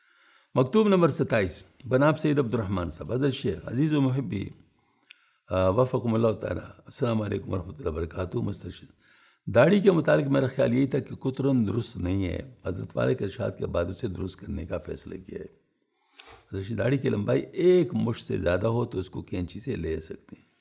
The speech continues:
مونچھے لبوں سے نیچے رہے۔ مطلب ایک مشت سے زیادہ ہو تو، ایسا نہیں ہو کہ مطلب <laughs> مشت سے کم ہو تو پھر بھی اس کو کترتے رہے، نہیں، ایسا نہیں ہے۔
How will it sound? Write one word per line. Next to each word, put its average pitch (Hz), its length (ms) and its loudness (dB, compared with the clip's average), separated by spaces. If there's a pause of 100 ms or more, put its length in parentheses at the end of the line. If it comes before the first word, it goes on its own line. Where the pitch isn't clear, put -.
(320)
مونچھے 120 420 0 (320)
لبوں 101 320 0
سے 87 200 -6
نیچے 80 320 -10
رہے۔ - 280 -18 (2500)
مطلب 156 220 2 (100)
ایک 165 340 4
مشت 127 320 2
سے 139 260 4
زیادہ 90 320 2
ہو 104 280 6
تو، - 300 -6 (540)
ایسا 131 280 0
نہیں 160 200 2
ہو 135 60 4
کہ 113 120 -4
مطلب 110 260 -2 (420)
<laughs> - 360 -2 (800)
مشت 139 260 0
سے 123 120 4
کم 156 220 4
ہو 143 100 6
تو 131 100 4
پھر 143 180 4
بھی 123 120 2
اس 123 100 0
کو - 120 -10
کترتے 101 420 -2
رہے، 92 160 2
نہیں، 101 300 -2
ایسا 117 280 -2
نہیں 101 200 -2
ہے۔ 85 120 -6